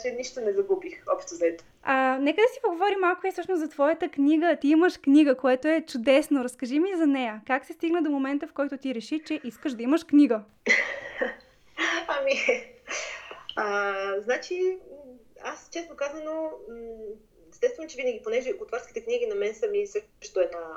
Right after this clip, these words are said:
Speaker 1: голяма страст от дете, аз си ги четях така като нормална книга. Отваря готварска книга, слагам ги в киши, а пък ако имат снимки, още повече. Просто това за мен беше невероятно. И винаги съм си мечтала и аз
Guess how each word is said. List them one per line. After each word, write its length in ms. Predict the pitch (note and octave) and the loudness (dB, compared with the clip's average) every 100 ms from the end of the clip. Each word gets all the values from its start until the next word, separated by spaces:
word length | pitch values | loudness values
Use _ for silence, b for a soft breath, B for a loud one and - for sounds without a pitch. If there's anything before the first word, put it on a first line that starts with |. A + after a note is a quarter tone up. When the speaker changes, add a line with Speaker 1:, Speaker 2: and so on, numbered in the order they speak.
| - | -6
Speaker 1:
голяма 260 | F#3 F3 E3+ | -4 -2 -4
страст 300 | - E3+ E3+ | -2 -4 -4
от 80 | E3+ | -12
дете, 200 | - E3+ | 0 4
аз 200 | G3 F#3+ | 4 0
си 60 | - | -8
ги 80 | |
четях 500 | - - G3 - - - | -12 -4 -4 -6 -16 -14
така 180 | G3+ F#3 | -10 -10
като 180 | - G#3 | -6 -4
нормална 380 | G3+ G3+ F3 | -2 -2 -4
книга. 340 | E3 E3 D#3+ F3 B B B | -6 -8 -8 -12 B B B
Отваря 280 | G3 G#3+ G#3 | -4 0 0
готварска 360 | F3 E3 - - | 0 -2 -4 -8
книга, 180 | F#3+ - | -12 0
слагам 300 | A3 G#3+ C#3 | 2 2 0
ги 140 | D#3+ | -8
в 60 | - | -10
киши, 440 | A3 - A#3+ A#3+ | -12 -6 -4 -2
а 80 | F#3+ | -2
пък 140 | F3+ F#3 | -4 -4
ако 140 | B3 | -4
имат 160 | G#3+ - | -4 -4
снимки, 320 | A#3+ B3 G#3 | -4 0 -2
още 180 | G3 - | -2 -2
повече. 340 | E3+ F#3 - | 0 0 -4
Просто 220 | - - | -4 -4
това 140 | - G#3+ | -2 -2
за 80 | G3+ | -2
мен 200 | G3+ F#3+ | -4 -2
беше 420 | A3+ B3+ C4+ C#4 B B B - | 0 2 2 2 B B B -6
невероятно. 760 | G#3+ A3 A3 A3 G#3+ F#3+ F#3 - | -2 0 0 -2 -6 -6 -6 -8
И 60 | G#3+ | -8
винаги 280 | B3 E4+ | -6 -6
съм 160 | D#4 C4 | -6 -10
си 100 | B3 | -6
мечтала 400 | A#3 - D4+ D#4+ | -6 -2 0 0
и 120 | D4 | -2
аз 320 | C4+ C4 - | -6 -8 -20